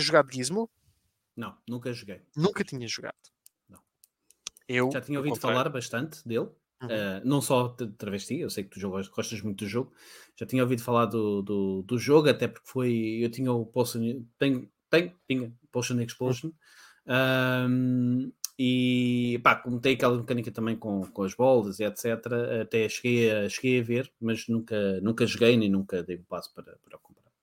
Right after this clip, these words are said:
Speaker 2: Foi uma estreia.
Speaker 1: Para quem, sim, para quem não sabe, o Gizmo é de uma das grandes empresas do momento, eh, que toda a gente fala na, nos seus primórdios. É um jogo de dois mil e dezoito, eh,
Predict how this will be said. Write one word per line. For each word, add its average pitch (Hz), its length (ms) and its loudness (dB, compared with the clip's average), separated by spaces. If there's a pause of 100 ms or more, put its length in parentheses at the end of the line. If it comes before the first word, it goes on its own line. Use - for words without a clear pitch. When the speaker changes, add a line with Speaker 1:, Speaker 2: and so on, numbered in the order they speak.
(560)
Speaker 2:
Foi 101 80 -6
uma 98 60 -2
estreia. 85 300 -10
Speaker 1:
Para 185 140 4
quem, - 220 0 (220)
sim, - 180 -12 (140)
para 165 120 4
quem 185 140 4
não 180 100 6
sabe, 120 320 6
o 131 80 -4
Gizmo 120 500 0
é 131 200 8
de 127 100 -4
uma 135 160 6
das 131 280 8
grandes 143 480 8
empresas 123 500 2
do 131 120 -4
momento, 120 600 -4
eh, 117 420 2
que - 120 -14
toda 135 200 8
a 123 60 8
gente 123 220 0
fala 113 360 6
na, 127 280 8
nos 135 240 4
seus 147 160 4
primórdios. 127 840 2 (340)
É 135 120 2
um 143 180 2
jogo 131 560 2
de 196 380 0
dois 175 540 4
mil 196 580 0
e 202 120 -6
dezoito, - 560 -6 (440)
eh, 151 600 6